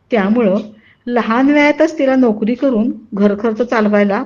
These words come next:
पैसे द्यायला लागायचे. त्यामुळे तिकडून आपल्याला आर्थिक काही पाठबळ मिळेल याची सुतराम शक्यता नव्हती. तेवढ्यात अचानकच तिच्या सासूबाई बाथरूममध्ये पडल्या आणि त्यांचे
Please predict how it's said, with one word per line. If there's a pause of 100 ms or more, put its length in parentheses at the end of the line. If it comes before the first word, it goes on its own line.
पैसे
द्यायला
लागायचे. (800)
त्यामुळे (580)
तिकडून
आपल्याला (100)
आर्थिक
काही
पाठबळ
मिळेल (360)
याची
सुतराम
शक्यता
नव्हती. (1040)
तेवढ्यात (680)
अचानकच
तिच्या
सासूबाई
बाथरूममध्ये
पडल्या (840)
आणि (560)
त्यांचे